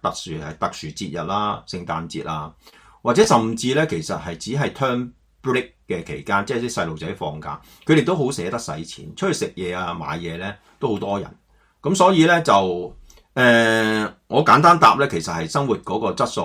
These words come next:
係會差咗，但係呢，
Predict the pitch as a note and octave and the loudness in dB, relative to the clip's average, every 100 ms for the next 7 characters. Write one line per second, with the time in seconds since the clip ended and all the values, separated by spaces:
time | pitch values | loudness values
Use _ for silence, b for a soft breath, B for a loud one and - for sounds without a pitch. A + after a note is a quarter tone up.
0 | D#2+ E2 D2 D2+ D#2 D#2+ - _ G#2 F2+ | -4 -8 -8 -10 -10 -10 -14 _ 2 2
1 | F2+ - - _ b b b - G#2 A2+ | 0 -8 -16 _ b b b 2 2 4
2 | G#2+ C3+ D3 | 2 2 2